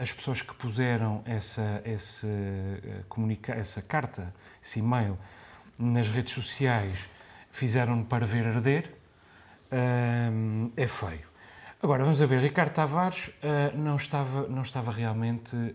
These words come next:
a cumprir, ahm, quaisquer,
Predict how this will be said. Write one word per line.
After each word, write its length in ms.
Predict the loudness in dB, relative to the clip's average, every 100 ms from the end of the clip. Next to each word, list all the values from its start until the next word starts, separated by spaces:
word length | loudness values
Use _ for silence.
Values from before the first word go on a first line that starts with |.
| -4
a 20 | -4
cumprir, 600 | -2 -4 -2 -2 -2 -4 -12 -20 -20 -20 -20 -20 -16 -4
ahm, 1080 | -2 0 0 -2 -2 -2 -4 -4 -4 -6 -8 -14 _ _ _
quaisquer, 760 | 2 2 2 -4 -4 0 2 0